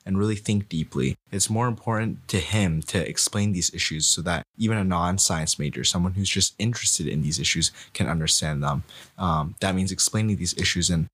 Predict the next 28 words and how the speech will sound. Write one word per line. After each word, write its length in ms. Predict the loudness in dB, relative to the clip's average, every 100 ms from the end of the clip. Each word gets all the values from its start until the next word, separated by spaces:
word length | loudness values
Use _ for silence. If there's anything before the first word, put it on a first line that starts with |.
| _
a 60 | -2
way 160 | 2 2
that's 360 | 0 0 -2 _ _ -4
not 240 | 0 0
as 160 | 0 -2
technical 480 | -2 -4 -2 0 2
as 140 | 2
the 60 | 0
traditional 460 | -2 0 2 2
science 380 | 2 2 0 -2
class, 220 | -2 -2
but 160 | -2 -2
also 300 | 0 0 0
still 320 | 2 2 2
gets 340 | 0 -2 -2 -2 -2
students 440 | 0 0 0 0
to 80 | -2
think 300 | 0 0 0
critically 520 | -2 -2 -2 0 0
and 140 | 2 0
deeply 320 | -2 -2 -2
about 300 | 0 -2 -4 _
the 280 | -2 0 0 -2
issues 280 | -2 0
that 140 | 0 -2
they're 100 | -4
talking 340 | -4 -4 -4
about. 200 | -2 -4